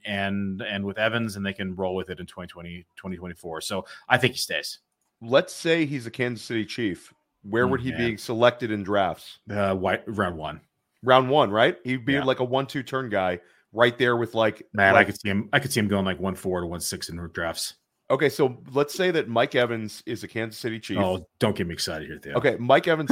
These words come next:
Speaker 2: Kansas City Chief. Uh, A J Brown or Mike Evans?
Speaker 1: Um, I would, I would take Mike Evans as Chief.
Speaker 2: Garrett Wilson or Mike Evans?
Speaker 1: I'm taking Mike Evans as a Chief.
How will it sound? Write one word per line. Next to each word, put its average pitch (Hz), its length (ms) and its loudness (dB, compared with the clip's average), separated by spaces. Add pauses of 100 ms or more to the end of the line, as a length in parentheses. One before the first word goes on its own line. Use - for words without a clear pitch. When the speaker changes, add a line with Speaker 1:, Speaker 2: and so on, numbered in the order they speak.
Speaker 2:
Kansas - 240 4
City 135 160 -4
Chief. 113 400 -4 (160)
Uh, 113 300 8 (160)
A 131 120 2
J 139 200 -2
Brown 120 340 0
or 113 80 -4
Mike 104 240 -4
Evans? 87 400 -8 (1120)
Speaker 1:
Um, 127 880 8 (240)
I 104 100 2
would, 117 300 -6 (240)
I 107 80 4
would 101 100 -2
take 101 240 -4
Mike 90 160 -2
Evans 98 400 -6 (100)
as - 200 -14
Chief. - 160 -6
Speaker 2:
Garrett 135 260 4
Wilson 131 420 -2
or 110 200 -6
Mike 104 240 -4
Evans? 85 420 -10
Speaker 1:
I'm 95 120 -4
taking 95 280 -4
Mike 90 180 -6
Evans 90 240 -4
as 76 60 -16
a 71 60 -18
Chief. - 320 -12